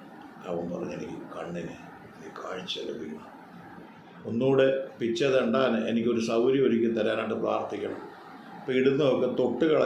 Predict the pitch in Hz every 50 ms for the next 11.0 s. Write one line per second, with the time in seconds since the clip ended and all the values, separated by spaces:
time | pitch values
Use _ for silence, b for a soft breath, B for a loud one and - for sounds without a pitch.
0 | 120 117 - - 160 170 160 - 131 123 120 113 123 123 123 123 123 - - -
1 | 120 120 110 117 123 131 131 123 120 113 113 113 113 110 107 107 110 101 104 101
2 | 98 98 - - 104 104 104 - - 110 107 107 101 98 92 90 92 90 87 87
3 | 90 87 87 87 - - - - - 90 90 90 90 90 90 90 90 87 87 90
4 | 90 - - - 90 92 98 98 101 98 95 95 95 87 - 87 87 - - 92
5 | 95 95 - - 104 113 123 151 - - 208 214 208 196 170 151 127 120 113 110
6 | 107 101 80 98 98 90 - - 185 - - - - - - - - - B B
7 | B B B B B B B 95 107 120 131 131 143 151 151 156 - 180 180 180
8 | 180 180 180 180 180 180 175 185 180 180 180 196 196 - - 170 185 185 175 -
9 | - 175 170 180 180 185 196 202 196 185 180 180 170 175 175 170 151 151 156 170
10 | 170 160 165 165 170 175 175 175 165 175 180 196 196 180 175 170 170 165 151 -